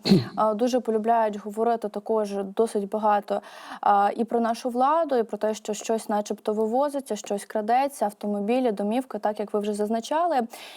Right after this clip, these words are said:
Speaker 2: І ось також знайшла фейк, ем, які, м, поширювали,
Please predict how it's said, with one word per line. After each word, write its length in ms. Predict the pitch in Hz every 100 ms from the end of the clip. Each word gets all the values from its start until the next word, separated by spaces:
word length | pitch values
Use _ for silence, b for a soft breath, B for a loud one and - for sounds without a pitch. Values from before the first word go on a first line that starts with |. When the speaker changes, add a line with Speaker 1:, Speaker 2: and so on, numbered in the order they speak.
| B
Speaker 2:
І 40 |
ось 160 | 233 269
також 240 | 247 240
знайшла 380 | 233 226 - 240
фейк, 440 | 233 254 285 339 -
ем, 300 | 240 220 214
які, 320 | 214 - 240
м, 540 | 233 220 202 202 202 196
поширювали, 640 | 233 - 262 220 202 190